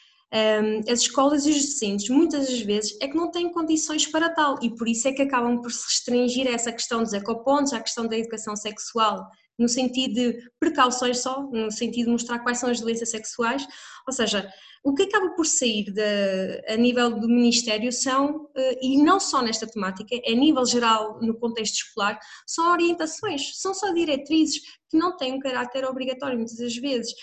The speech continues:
E o que é que acaba por cada conselho escolar, eh, o que é que acaba por acontecer?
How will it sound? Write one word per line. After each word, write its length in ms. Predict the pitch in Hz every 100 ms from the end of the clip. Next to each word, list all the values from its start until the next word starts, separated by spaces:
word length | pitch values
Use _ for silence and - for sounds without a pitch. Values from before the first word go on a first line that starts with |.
| - 311
E 40 |
o 20 |
que 100 | 339
é 20 | 381
que 120 | 349
acaba 480 | - 320 311 294 - -
por 160 | 294 294
cada 480 | 320 311 294 294 294
conselho 340 | 294 285 302 269
escolar, 500 | - - 277 269 269
eh, 680 | 269 - 226 226 - 233 -
o 80 | 277
que 120 | 330
é 20 |
que 60 | 330
acaba 280 | 320 277
por 140 | 277 262
acontecer? 480 | 262 247 - 196